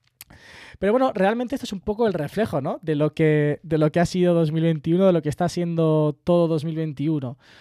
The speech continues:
Mucho trabajo, pero justo me comentaban en, en Instagram, eh, hace un momento, en uno de los comentarios que, que había, que, que ostras, ¿no? Eh,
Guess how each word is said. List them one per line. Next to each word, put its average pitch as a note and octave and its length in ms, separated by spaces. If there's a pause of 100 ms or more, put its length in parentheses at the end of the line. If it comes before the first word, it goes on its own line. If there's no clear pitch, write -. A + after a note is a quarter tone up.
(140)
Mucho F#3+ 240
trabajo, A3 500 (140)
pero D4 300 (160)
justo A3+ 520
me E3+ 120
comentaban F3 500
en, E3+ 400
en D3+ 140
Instagram, F#3 600 (100)
eh, A#2 580
hace A#2 200
un C#3 40
momento, D3+ 480
en D#3 60
uno C#3+ 100
de C#3+ 60
los C#3 100
comentarios C3+ 460
que, C3 360
que - 80
había, E3 380 (560)
que, C#3 580
que C#3 140
ostras, B2+ 400
¿no? D#3+ 220
Eh, A#2+ 880